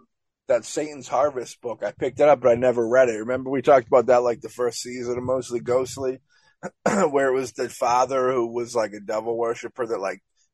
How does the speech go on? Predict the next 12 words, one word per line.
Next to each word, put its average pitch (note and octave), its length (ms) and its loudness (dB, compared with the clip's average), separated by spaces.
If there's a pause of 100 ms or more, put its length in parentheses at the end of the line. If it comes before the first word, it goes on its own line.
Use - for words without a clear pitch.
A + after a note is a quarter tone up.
(120)
gave B2+ 280 -4
his A#2 160 -6
son's A#2+ 480 -6
soul A#2 420 -4
to B2 100 -14
the A2+ 120 -14
devil A2 360 -8
before A2 380 -8
his A2 120 -10
son A2 240 -8
was G2+ 200 -20
born. B2 580 -6